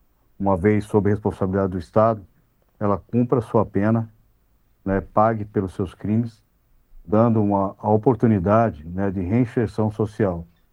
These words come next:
Eu sei que as pessoas pensam diferente, eu, eu tenho caso, é, pessoal também ne-, nesse sentido, mas se faz necessário que tenha oportunidade.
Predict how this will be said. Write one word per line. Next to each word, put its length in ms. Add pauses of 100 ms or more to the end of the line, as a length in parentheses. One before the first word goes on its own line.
(160)
Eu 60
sei 140
que 80
as 80
pessoas 500
pensam 400
diferente, 520 (760)
eu, 540
eu 140
tenho 220
caso, 380 (800)
é, 100 (180)
pessoal 500 (280)
também 260
ne-, 100
nesse 420
sentido, 460 (540)
mas 140
se 60
faz 240
necessário 680 (600)
que 80
tenha 300
oportunidade. 840